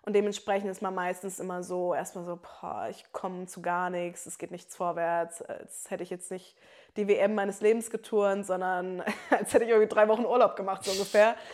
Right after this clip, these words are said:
fühlt sich der Körper an. So, und, ähm, bei mir hat sich das aber, ich hatte das ja schon öfter dann bei den Wettkämpfen vorher, international auch, dass ich gemerkt habe, okay, ich brauche jetzt erstmal meine Zeit, ehe ich wieder reinkomme.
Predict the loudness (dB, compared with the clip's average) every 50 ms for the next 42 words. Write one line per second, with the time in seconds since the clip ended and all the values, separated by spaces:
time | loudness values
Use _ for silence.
0 | -20 -20 _ -2 -2 -2 0 0 -2 -2 -2 -2 4 4 4 4 4 -2 -2 -4
1 | -8 -10 -12 -18 _ -20 _ -20 -20 _ _ _ -10 -4 0 0 2 2 2 0
2 | 0 0 0 2 2 4 2 2 0 -2 -4 -6 -6 -4 -2 0 2 2 0 0
3 | -2 -4 -4 -2 -2 0 0 2 0 0 -2 -4 -4 -4 -4 -4 -4 -2 0 0
4 | 0 0 -2 -4 -10 _ _ _ _ _ _ _ _ _ _ _ _ _ -16 -12
5 | -6 -4 -2 0 0 0 0 -2 -2 -4 -4 -6 -10 -8 -4 -2 -2 -2 -2 -4
6 | -2 -2 0 0 0 -2 0 -2 -2 -2 -2 -4 -4 -6 -6 -6 -6 -10 -10 -10
7 | -12 -14 -14 -10 -4 -2 0 0 2 2 2 2 2 0 -2 -6 -8 -8 -8 -8
8 | -8 -8 -8 -6 -4 -4 -4 -2 -2 -2 -2 -4 -4 -6 -8 -10 -10 -12 -12 -8
9 | -6 -6 -6 -8 -8 -12 -12 -12 -12 -10 -10 -10 -10 -10 _ -8 -8 -8 -8 -10
10 | -14 -12 -12 -10 -10 -10 -10 -12 -12 -10 -8 -8 -8 -8 -10 -14 -12 -10 -10 -8
11 | -6 -6 -8 -8 -8 -10 -10 -10 -10 -12